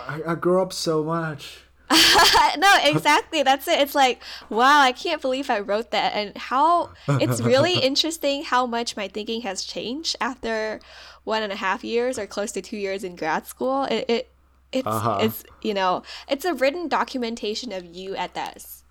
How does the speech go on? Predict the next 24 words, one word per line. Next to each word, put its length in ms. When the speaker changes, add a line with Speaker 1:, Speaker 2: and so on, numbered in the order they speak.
Speaker 2:
point 300
of 120
your 120
life. 400
So 180
you 120
can 120
always 280
refer 280
Speaker 1:
Yeah. 200
Speaker 2:
back 100
to 160
it. 180
And 100
it's, 300
it's 140
kinda 180
like 140
a 60
diary 480
entry, 440
but, 340
you 80
know, 280